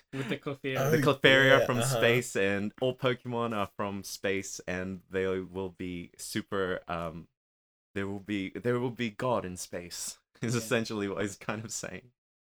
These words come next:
Speaker 1: And
Speaker 4: I
Speaker 1: then
Speaker 4: think the, um, the, the Pokemon from space theory is one that actually can be argued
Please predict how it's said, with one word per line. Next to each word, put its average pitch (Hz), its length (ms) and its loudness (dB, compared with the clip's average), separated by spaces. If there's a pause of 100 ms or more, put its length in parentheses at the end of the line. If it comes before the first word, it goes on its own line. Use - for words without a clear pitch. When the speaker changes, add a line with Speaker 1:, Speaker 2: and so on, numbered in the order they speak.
(120)
Speaker 1:
And 139 200 -2
Speaker 4:
I 185 80 12
Speaker 1:
then - 60 6
Speaker 4:
think 285 180 4
the, 180 140 6
um, 131 220 6
the, 135 180 6
the 135 100 6
Pokemon 131 520 0
from 117 120 -2
space 110 340 -2
theory 117 440 -4
is 107 220 -8
one 113 120 0
that 107 160 -6 (160)
actually 113 420 0
can 113 180 -8
be 104 180 -6
argued 104 400 -4